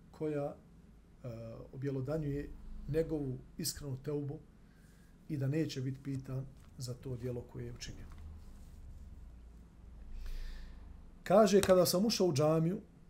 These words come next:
Allahov poslanik, alejhi salatu vesselam, je bio okružen ljudima.” Što je bila praksa, sallallahu alejhi ve selleme, da nakon sabaha namaza sakupi ljude, da im nešto govori,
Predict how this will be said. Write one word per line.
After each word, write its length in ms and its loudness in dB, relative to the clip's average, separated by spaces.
Allahov 420 8
poslanik, 480 4
alejhi 180 4
salatu 320 0
vesselam, 320 4
je 60 4
bio 280 6
okružen 440 0
ljudima.” 340 -2
Što 240 2
je 80 8
bila 380 2
praksa, 380 -2
sallallahu 520 -2
alejhi 260 -4
ve 80 -8
selleme, 400 -2
da 100 -2
nakon 300 2
sabaha 380 -2
namaza 480 -2
sakupi 420 -2
ljude, 360 -4
da 80 -2
im 80 0
nešto 260 -4
govori, 420 0